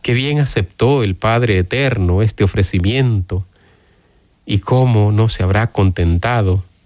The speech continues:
como en el caso de Abraham, con la intención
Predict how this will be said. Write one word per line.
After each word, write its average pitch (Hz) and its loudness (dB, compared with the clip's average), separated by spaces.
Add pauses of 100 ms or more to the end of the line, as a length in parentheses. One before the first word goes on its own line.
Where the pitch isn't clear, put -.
(1400)
como 110 0
en 110 -2
el 104 -4
caso 160 -4
de 117 0
Abraham, 98 0 (1700)
con 104 0
la 104 2
intención 110 0